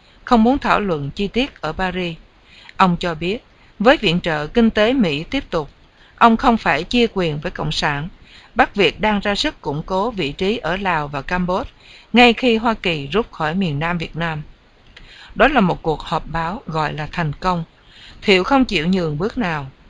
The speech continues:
Ông không chịu chia quyền với chính phủ cách mạng lâm thời của Việt Cộng và tìm cách mở rộng cơ sở chính trị cho chính phủ Việt Nam Cộng Hòa.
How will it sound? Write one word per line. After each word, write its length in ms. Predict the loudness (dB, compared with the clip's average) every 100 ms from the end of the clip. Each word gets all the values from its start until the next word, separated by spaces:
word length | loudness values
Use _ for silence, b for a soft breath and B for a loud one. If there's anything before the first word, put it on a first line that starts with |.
| b b
Ông 160 | 4 4
không 160 | 4 2
chịu 240 | 0 0
chia 240 | 2 2 4
quyền 260 | 0 -2 -4
với 100 | -2
chính 180 | -2
phủ 180 | 0 -4
cách 240 | -6 -4 -2
mạng 260 | -2 -2
lâm 220 | -2 -2
thời 280 | -2 -4 -6
của 160 | -8 -8
Việt 180 | -8 -8
Cộng 260 | -8 -6 -8 -16 B B B 2
và 100 | 2
tìm 240 | 4 0
cách 240 | 2 0 2
mở 220 | 2 2
rộng 300 | 2 0 0
cơ 140 | -2
sở 280 | -2 -2 -4
chính 240 | 0 0 0
trị 240 | 0 -2
cho 140 | -4
chính 200 | -2 -2
phủ 200 | 0 -4
Việt 260 | -2 -6 -2
Nam 200 | -2 -2
Cộng 200 | -4 -6
Hòa. 340 | -6 -6 -8